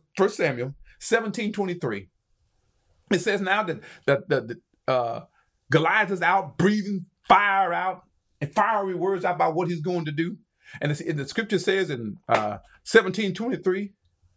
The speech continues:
and it says, and as David talked, he says, "As he talked with them, behold, there came up the champion, the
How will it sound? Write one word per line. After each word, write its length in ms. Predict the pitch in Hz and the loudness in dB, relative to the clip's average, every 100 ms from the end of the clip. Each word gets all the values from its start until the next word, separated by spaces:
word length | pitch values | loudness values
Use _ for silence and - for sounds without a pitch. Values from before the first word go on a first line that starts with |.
| _ _ _ _ _ _ _ - - _ _ | _ _ _ _ _ _ _ -20 -20 _ _
and 100 | 165 | 0
it 60 | 170 | 2
says, 420 | 202 190 147 - - | 0 0 -2 -6 -4
and 140 | 147 | 0
as 180 | 143 135 | 0 2
David 360 | 180 247 277 - | 2 2 -2 -2
talked, 240 | 101 117 | -2 -4
he 80 | 123 | -6
says, 260 | 156 143 - | -4 -6 0
"As 180 | 151 147 | 0 2
he 140 | 214 | -4
talked 280 | 208 254 240 | -2 -2 -2
with 120 | 147 | -4
them, 160 | 131 135 | -2 -2
behold, 440 | 143 123 175 113 - - - | 0 0 -2 -6 -14 -20 4
there 160 | 160 | 4
came 220 | 160 202 | 6 0
up 80 | 202 | 0
the 80 | 190 | -4
champion, 560 | - 202 170 139 110 87 _ _ _ _ | -2 -2 -2 -4 -6 -14 _ _ _ _
the 100 | 131 | 0